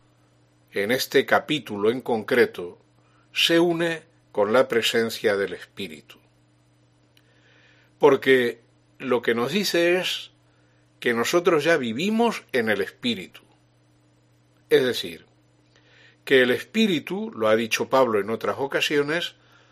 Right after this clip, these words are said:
habita en nuestros corazones, que somos su templo,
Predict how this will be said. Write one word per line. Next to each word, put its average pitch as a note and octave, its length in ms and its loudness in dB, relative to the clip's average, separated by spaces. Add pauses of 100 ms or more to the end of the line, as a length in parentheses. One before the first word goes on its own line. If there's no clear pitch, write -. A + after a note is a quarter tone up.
(180)
habita C#3 460 2
en F#3 100 0
nuestros - 380 -6
corazones, F#2 800 -4 (1000)
que G#2+ 140 -4
somos G3+ 560 2 (160)
su - 280 -14
templo, G#2 580 -2